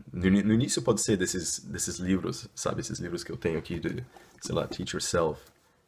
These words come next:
Ahn, tipo, fazer bastante desse, desses exercícios, depois, quando você chegar num nível mais avançado, começar a ver vídeos, filmes, e daí escutar rádio, talvez,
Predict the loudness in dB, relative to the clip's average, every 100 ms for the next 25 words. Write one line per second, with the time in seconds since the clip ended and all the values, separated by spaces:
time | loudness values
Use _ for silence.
0 | _ -6 -4 -4 -6 -10 -14 _ _ _
1 | _ _ -12 -10 -4 0 0 -2 -6 _
2 | -20 -18 -18 -20 -18 -18 -18 -20 _ _
3 | _ -10 -2 4 6 6 4 0 -2 -4
4 | -4 -2 -2 -2 -2 -2 0 2 2 0
5 | 0 4 4 4 0 -2 -2 -6 -10 -8
6 | -8 -8 -6 -2 -2 -2 -2 0 2 0
7 | 0 -4 -2 2 2 0 -4 -4 -2 -2
8 | -4 -6 0 0 0 -4 -4 -2 -2 -2
9 | -2 -4 -4 -8 _ _ _ -6 -2 0
10 | 0 -4 -6 -4 0 2 2 -2 -4 _
11 | -14 -8 -6 -2 0 4 4 4 2 0
12 | 2 2 0 -4